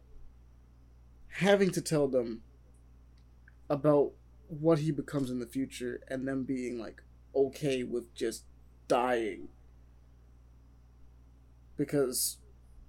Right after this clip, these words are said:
Peter's parents are dead. And Uncle Ben is dead, 'cause everyone knows Uncle Ben is dead.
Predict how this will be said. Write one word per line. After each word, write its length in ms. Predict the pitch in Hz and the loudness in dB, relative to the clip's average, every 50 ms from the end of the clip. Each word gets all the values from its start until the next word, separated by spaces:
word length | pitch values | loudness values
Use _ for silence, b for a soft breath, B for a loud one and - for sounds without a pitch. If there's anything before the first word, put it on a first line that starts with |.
| - - - - - - - - - - - | -20 -20 -20 -20 -20 -20 -20 -20 -20 -20 -4
Peter's 300 | - 196 247 233 214 175 | 2 2 4 4 4 2
parents 380 | - - 165 143 131 123 123 - | 4 4 4 4 4 2 -2 -6
are 40 | 117 | -6
dead. 320 | 98 117 104 101 90 82 - - - - - - - - - - - - - - - - - - - - - - - - - - - - - - - - | -4 -2 0 0 -2 -4 -10 -18 -20 -20 -20 -20 -20 -20 -20 -20 -20 -20 -20 -20 -20 -20 -20 -20 -20 -20 -20 -20 -20 -20 -20 -20 -20 -20 -20 -20 -14 -4
And 100 | - 156 | 0 0
Uncle 160 | 165 156 147 | 2 2 0
Ben 340 | 127 - 175 175 196 190 160 | 2 6 8 10 10 10 8
is 160 | 135 120 - | 6 4 -2
dead, 260 | - - - - - - | -6 -8 -10 -10 -8 -6
'cause 140 | - - - - | -4 -4 -4 -6
everyone 220 | - - - - | -12 -16 -16 -14
knows 200 | - - - - | -14 -12 -12 -12
Uncle 200 | - - - - - - | -12 -12 -16 -20 -8 -6
Ben 180 | 170 151 131 | -6 -6 -6
is 140 | - - - | -8 -12 -14
dead. 440 | - - 180 175 156 165 190 196 | -6 -4 -2 -2 0 -2 -4 -4